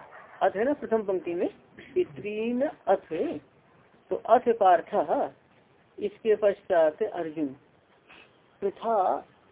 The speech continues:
कुंती का पुत्र है ना, कुंती का एक नाम पृथा है, इसलिए इनको पार्थ कहा जाता है, पृथाया अपत्यम। अथ इसके पश्चात पार्था, इसके पश्चात अर्जुन।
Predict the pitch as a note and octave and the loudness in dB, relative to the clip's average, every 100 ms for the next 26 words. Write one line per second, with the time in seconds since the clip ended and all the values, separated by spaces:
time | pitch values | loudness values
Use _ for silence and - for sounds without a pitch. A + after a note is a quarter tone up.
0 | _ _ _ - A3 G#3+ B3+ B3+ C4 A#3+ | _ _ _ -6 -4 -4 -2 -4 -4 -4
1 | A#3 B3+ G#4+ - C#4 - - G3 F#3+ A3+ | -2 -2 -8 -14 -20 -18 -4 -4 -2 -2
2 | A#3 G#3+ A3 G#3+ G#3+ G3+ G#3 - A3+ F#3 | 2 4 4 2 -4 -4 -4 -2 -2 0
3 | A#3+ - _ _ _ _ - F#3+ G#3 G3+ | -2 -6 _ _ _ _ -8 -8 -4 -4
4 | F3+ F3 A3 - F3 F3+ - D#3 D3+ C#3+ | -4 -4 -6 -4 -4 -4 -8 -10 -6 -4
5 | C3 - C#3 E3+ F3+ E3 - E3 E3 F3 | -6 -6 -6 -6 -8 -14 -10 -6 -4 -4
6 | - C3 - - D#3+ C#4+ - _ _ _ | -6 -10 -12 -10 -10 -10 -14 _ _ _
7 | _ _ _ _ _ _ - F#3+ G#3+ - | _ _ _ _ _ _ 0 2 4 2
8 | G3 - G3+ - F#3+ F#3 D#3+ - F3 E3+ | -4 -4 -8 0 0 2 -2 0 4 6
9 | D3+ - E3 D#3+ D3+ G3 G#3 - - F#3 | 4 2 4 4 2 -4 -4 -6 -12 -16
10 | - F#3 F3+ F3+ - F3 F3+ - E3 D3+ | -6 -4 -2 -4 -6 -6 -6 -4 -6 -4
11 | E3 | -6